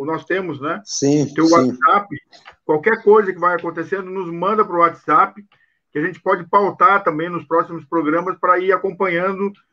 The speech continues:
Speaker 1: a, a situação de vocês. E fica aqui o chamamento, né, que tu fizeste,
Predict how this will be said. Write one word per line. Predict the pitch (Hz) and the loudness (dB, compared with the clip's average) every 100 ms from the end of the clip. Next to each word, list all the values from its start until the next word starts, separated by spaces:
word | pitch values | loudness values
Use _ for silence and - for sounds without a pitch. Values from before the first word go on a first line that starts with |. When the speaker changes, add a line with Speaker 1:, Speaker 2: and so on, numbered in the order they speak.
| _ _ _ - | _ _ _ -4
Speaker 1:
a, | 147 151 151 147 143 139 131 - | 0 2 2 2 2 0 -2 -4
a | 143 | -8
situação | 165 170 165 185 | -2 0 0 0
de | 185 | 0
vocês. | 170 151 170 185 202 - _ _ _ _ 131 | 0 -2 0 2 0 -2 _ _ _ _ -14
E | |
fica | 135 185 185 | -10 -2 -2
aqui | 196 | 0
o | 185 | 0
chamamento, | 185 180 165 160 202 202 - 101 - _ _ _ _ | 0 0 0 0 0 -2 -6 -12 -14 _ _ _ _
né, | 110 147 | -6 -4
que | 160 | -4
tu | - | -8
fizeste, | 160 170 139 175 185 180 - 101 | -2 0 2 4 4 0 -10 -14